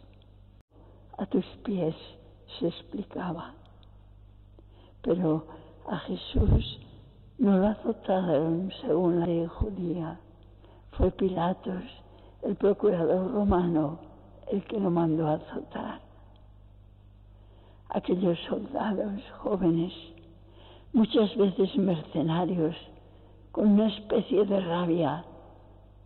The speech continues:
hacia ese país al que le ofrecían sus servicios, golpearían fuerte, muy fuerte.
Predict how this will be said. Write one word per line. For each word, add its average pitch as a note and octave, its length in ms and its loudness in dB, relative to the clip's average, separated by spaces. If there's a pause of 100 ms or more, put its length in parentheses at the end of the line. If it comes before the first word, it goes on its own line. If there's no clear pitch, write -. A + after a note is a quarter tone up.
(160)
hacia - 320 -2
ese A3+ 240 -6
país F3 420 -6 (1040)
al - 200 -6
que G3+ 140 -4
le F3 80 0
ofrecían F3 640 0
sus B3 340 -6
servicios, A#3+ 1080 -6 (3250)
golpearían E3 1000 0 (160)
fuerte, F3 680 -8 (2500)
muy A#3 380 -2 (160)
fuerte. - 580 -8